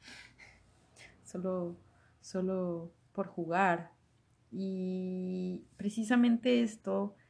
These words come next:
es como una clara explicación de lo que hace en el cerebro el agradecimiento.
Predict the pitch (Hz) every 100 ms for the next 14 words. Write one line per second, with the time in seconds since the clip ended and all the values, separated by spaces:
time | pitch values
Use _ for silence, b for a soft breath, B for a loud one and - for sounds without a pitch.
0 | b b b _ 208 202 - - 208 208
1 | 202 185 180 170 165 - _ _ _ -
2 | - 214 202 208 196 196 196 - - -
3 | - - 185 180 175 156 - 180 180 214
4 | 220 b b b b b _ _ _ _
5 | _ _ _ - 196 185 180 175 170 -
6 | 175 165 175 180 202 208 208 - 196 185
7 | 175 - 170 165 170 170 190 190 180 165
8 | 151 156 - 156 170 180 196 185 -